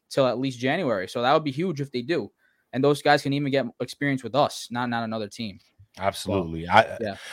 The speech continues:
Speaker 2: I think he's a good young talent. I would like to see Gaetano on the bench. I mean, why not?
Speaker 1: Oh, me
Speaker 2: Uh,
Speaker 1: too.
Speaker 2: Zerbin got some play recently as well. He got, he came on twice.
Speaker 1: Yep.
Speaker 2: Reports said that maybe in January they might move him or something, but I don't know.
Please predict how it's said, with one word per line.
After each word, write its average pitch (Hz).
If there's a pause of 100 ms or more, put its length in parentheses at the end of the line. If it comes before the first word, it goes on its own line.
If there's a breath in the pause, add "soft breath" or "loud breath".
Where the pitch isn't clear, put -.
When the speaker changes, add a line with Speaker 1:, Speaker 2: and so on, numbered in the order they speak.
Speaker 2:
I 120
think 160
he's 143
a 139
good 131
young 120
talent. 110
I 120
would 123
like 117
to 101
see -
Gaetano 104
on 98
the 95
bench. 95
I 98
mean, 90
why 95
not? 87
Speaker 1:
Oh, 98
me 95
Speaker 2:
Uh, 90
Speaker 1:
too. 123 (540)
Speaker 2:
Zerbin 139
got 131
some 131
play 127
recently 120
as 113
well. 110
He 104
got, 113
he 123
came 117
on 104
twice. 107 (500 loud breath)
Speaker 1:
Yep. 107 (180)
Speaker 2:
Reports 202
said 160
that 135
maybe 131
in 131
January 135
they 135
might 135
move 139
him 139
or 135
something, 135
but 98
I 110
don't 90
know. 85